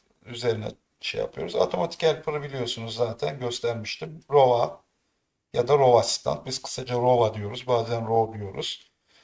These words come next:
Dungeonlar, zindanlar burada arkadaşlar. Zindanlara buradan tıklayarak giriyorsunuz. Parti matching'de parti aramak için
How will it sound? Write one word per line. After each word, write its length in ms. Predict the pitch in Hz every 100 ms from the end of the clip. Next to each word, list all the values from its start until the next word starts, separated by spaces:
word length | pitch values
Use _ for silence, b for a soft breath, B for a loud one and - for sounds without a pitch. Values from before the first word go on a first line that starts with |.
| b b b b _ _ _ _ _ _
Dungeonlar, 500 | 170 175 143 123 113
zindanlar 680 | 110 190 190 147 151 175 139
burada 240 | 139 120
arkadaşlar. 880 | 113 - - 101 - - 76 - - _ _ _ _ _ _ _ _ _ _ _ _ 110
Zindanlara 680 | 131 143 131 107 110 147
buradan 300 | 143 120 131
tıklayarak 540 | 135 - 113 107 139 139
giriyorsunuz. 600 | 120 113 117 - 147 -
Parti 260 | 170 151 151
matching'de 440 | 117 - 117 -
parti 360 | - 131 127 135
aramak 380 | 123 113 107 -
için 300 | - 160